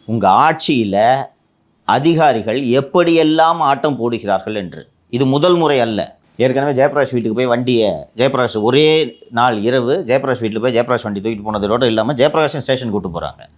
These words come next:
அன்று இரவே சத்யமூர்த்தியா அவரோட வீட்டுக்கு போய் பதினஞ்சு பேர், அதுவும் எதுக்கு, பைக்கை சீஸ் பண்றதுக்கு அசோக் நகர் ஏ சி தலைமையில் பன்னிரெண்டு பேர் போய், உங்க பைக்கை ஏதோ ஒரு அஃபென்ஸ் பண்ணிருக்குன்னு பைக்கை தூக்கிட்டு போய்,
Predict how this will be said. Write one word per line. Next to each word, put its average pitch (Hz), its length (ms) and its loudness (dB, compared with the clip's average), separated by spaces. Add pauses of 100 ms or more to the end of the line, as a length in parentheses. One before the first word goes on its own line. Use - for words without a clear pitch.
(300)
அன்று 147 300 0
இரவே 147 220 2
சத்யமூர்த்தியா 135 720 0 (280)
அவரோட 120 280 0
வீட்டுக்கு 143 320 0
போய் 104 260 -2 (280)
பதினஞ்சு 139 460 2
பேர், 110 200 -2 (100)
அதுவும் 131 300 0
எதுக்கு, 113 260 -2 (140)
பைக்கை 156 380 0
சீஸ் 147 340 -4
பண்றதுக்கு 127 500 0 (300)
அசோக் 143 360 0
நகர் 120 300 0
ஏ 151 180 6
சி 170 220 0
தலைமையில் 123 520 -2
பன்னிரெண்டு 135 440 0
பேர் 120 220 -2
போய், 95 260 -6 (300)
உங்க - 180 -2
பைக்கை 139 240 2
ஏதோ 117 180 2
ஒரு 120 120 2
அஃபென்ஸ் 139 340 -2
பண்ணிருக்குன்னு 107 400 -4
பைக்கை 123 180 0
தூக்கிட்டு 90 300 -10
போய், 78 260 -18